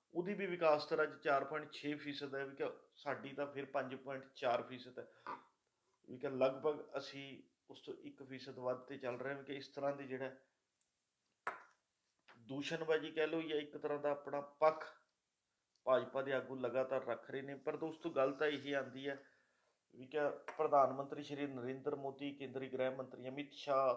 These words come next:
ਤੇ ਸਮੁੱਚੀ ਕੈਬਨਿਟ, ਜਿਹੜੀ ਕੇਂਦਰੀ ਕੈਬਨਿਟ ਹੈ ਜਾਂ ਭਾਜਪਾ ਦੇ ਆਗੂ ਨੇ, ਉਹਨਾਂ ਵੱਲੋਂ ਵਾਰ-ਵਾਰ ਪਿਛਲੇ ਕਈ ਸਾਲਾਂ ਤੋਂ, ਦੋ ਹਜ਼ਾਰ ਚੌਦਾਂ ਤੋਂ ਹੀ ਕਹਿ ਲਈਏ, ਦਸ ਸਾਲਾਂ ਤੋਂ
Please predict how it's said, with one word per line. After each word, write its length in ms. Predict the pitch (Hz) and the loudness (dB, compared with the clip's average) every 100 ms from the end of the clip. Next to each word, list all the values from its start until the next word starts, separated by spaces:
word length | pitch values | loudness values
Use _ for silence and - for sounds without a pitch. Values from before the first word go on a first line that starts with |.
| - | 0
ਤੇ 120 | 151 - | -12 -12
ਸਮੁੱਚੀ 580 | - 175 202 202 214 208 | -8 -4 -4 -4 -6 -2
ਕੈਬਨਿਟ, 460 | - 147 - 139 131 _ _ _ _ - | 4 4 4 -6 -12 _ _ _ _ -6
ਜਿਹੜੀ 140 | 165 175 - | -2 -2 -2
ਕੇਂਦਰੀ 320 | - 175 190 196 | 2 4 4 6
ਕੈਬਨਿਟ 460 | 165 143 147 143 | 6 6 0 0
ਹੈ 300 | 151 147 147 - | 0 -2 -6 -4
ਜਾਂ 140 | 143 | 0
ਭਾਜਪਾ 560 | 156 160 151 - - 147 | 4 8 8 8 4 2
ਦੇ 200 | 143 131 - | 2 -2 2
ਆਗੂ 300 | 127 123 127 | 2 0 -8
ਨੇ, 140 | 110 - _ _ _ _ _ _ - | -10 -14 _ _ _ _ _ _ -4
ਉਹਨਾਂ 220 | 175 196 | 6 8
ਵੱਲੋਂ 260 | 185 196 196 | 8 4 4
ਵਾਰ-ਵਾਰ 500 | 123 131 143 156 156 | 10 10 10 4 2
ਪਿਛਲੇ 600 | 156 143 135 147 147 147 - _ _ _ _ _ _ | 0 -12 -8 -6 -6 -10 -14 _ _ _ _ _ _
ਕਈ 140 | 165 170 | 0 0
ਸਾਲਾਂ 500 | 170 - 123 127 131 | -2 4 4 4 -2
ਤੋਂ, 180 | 123 110 - _ _ _ - | -2 -12 -14 _ _ _ -6
ਦੋ 100 | 139 | -2
ਹਜ਼ਾਰ 140 | 147 | -2
ਚੌਦਾਂ 380 | 143 131 127 147 | -2 0 4 4
ਤੋਂ 120 | 151 | 2
ਹੀ 40 | 151 | -2
ਕਹਿ 140 | 131 | -2
ਲਈਏ, 120 | 131 | 0
ਦਸ 260 | - 131 - | 2 2 2
ਸਾਲਾਂ 260 | 143 139 135 | 2 4 2
ਤੋਂ 140 | 147 | 0